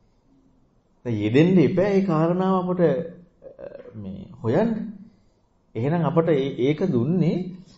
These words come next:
හිතන්න පහසුවක් පිණිස. අපි දැන් අපි මෝඩකමින් යුක්තව අපි ඉන්න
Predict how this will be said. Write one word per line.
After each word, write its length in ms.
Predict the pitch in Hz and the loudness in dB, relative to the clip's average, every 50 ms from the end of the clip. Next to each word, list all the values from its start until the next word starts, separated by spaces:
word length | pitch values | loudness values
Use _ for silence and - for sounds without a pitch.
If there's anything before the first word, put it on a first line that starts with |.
| _ _ _ | _ _ _
හිතන්න 340 | - 139 127 139 180 196 247 | -10 -6 -2 -2 -2 -2 -2
පහසුවක් 520 | 220 180 185 170 170 165 170 - 120 104 - | -2 -2 0 0 2 0 0 0 -4 -4 -6
පිණිස. 300 | - 98 90 95 - - - - - _ _ _ _ _ _ _ _ _ _ _ _ _ _ _ _ _ _ _ _ _ _ _ _ _ _ _ _ _ _ - | -8 -12 -12 -12 -14 -16 -20 -20 -20 _ _ _ _ _ _ _ _ _ _ _ _ _ _ _ _ _ _ _ _ _ _ _ _ _ _ _ _ _ _ -14
අපි 180 | 107 - - | -12 -10 -8
දැන් 240 | 123 123 135 131 123 | -4 -4 -4 -2 -2
අපි 180 | 113 - 135 127 | -4 -4 -4 -4
මෝඩකමින් 680 | 120 110 104 104 113 120 123 123 127 127 131 131 127 | -4 -2 -2 0 0 0 0 -2 -2 -4 -4 -4 -4
යුක්තව 320 | 127 127 127 - - 139 131 | -4 -6 -6 -6 -4 -2 0
අපි 200 | 127 123 135 135 120 | 0 0 0 -2 -4
ඉන්න 200 | 113 113 120 | -4 -4 -4